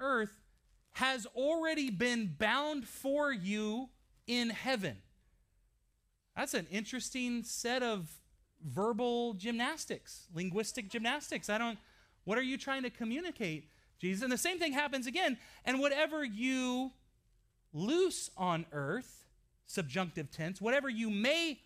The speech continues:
loose on earth, whatever you might loose on earth, whatever you decide to loose on earth has already been loosed for you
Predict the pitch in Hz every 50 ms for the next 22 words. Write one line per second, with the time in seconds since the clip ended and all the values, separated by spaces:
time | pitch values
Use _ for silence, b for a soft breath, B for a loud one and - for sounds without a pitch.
0 | _ - 170 180 185 170 - - 165 156 156 147 165 214 226 254 262 247 226 214
1 | 196 202 190 - B B B B B B 120 139 180 208 254 269 220 - - -
2 | 147 147 156 156 147 - - 151 143 147 139 151 185 190 - 247 262 269 269 247
3 | 226 226 220 196 B B B B B B 214 220 214 - - - - 254 269 311
4 | 330 320 285 247 220 196 - - - 196 180 151 156 156 156 151 - - 151 147
5 | 143 143 127 123 131 185 185 - B B B B B B - 240 262 262 226 240
6 | - 226 262 294 320 320 302 302 302 294 294 269 247 196 165 156 277 349 359 311
7 | 269 254 262 277 285 247 - - _ 156 156 175 202 254 320 359 359 - - -
8 | - - - 233 208 190 185 185 180 170 165 190 240 262